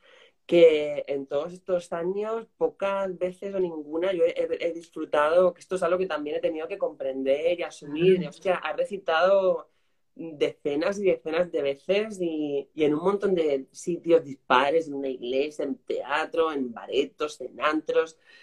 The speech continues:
Speaker 1: en, en, no sé, en un montón de sitios, mm, es que no me recuerdo haciendo otra cosa. Y sin embargo, mm, echo la vista atrás y pienso, ¿lo has disfrutado?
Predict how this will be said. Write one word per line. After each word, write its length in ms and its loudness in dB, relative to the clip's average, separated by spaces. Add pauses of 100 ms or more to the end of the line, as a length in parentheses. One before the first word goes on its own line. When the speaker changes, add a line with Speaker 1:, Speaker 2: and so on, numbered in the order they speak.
(140)
Speaker 1:
en, 440 2
en, 220 -4
no 100 -2
sé, 180 -2
en 80 6
un 100 4
montón 300 4
de 100 -2
sitios, 520 2 (120)
mm, 500 -2
es 100 -16
que 100 -4
no 80 4
me 80 0
recuerdo 280 0
haciendo 180 -4
otra 200 -6
cosa. 340 -10 (760)
Y 100 2
sin 180 4
embargo, 880 4
mm, 1080 -6
echo 260 2
la 120 10
vista 320 2
atrás 360 0
y 80 0
pienso, 300 -2
¿lo 60 2
has 140 0
disfrutado? 880 -6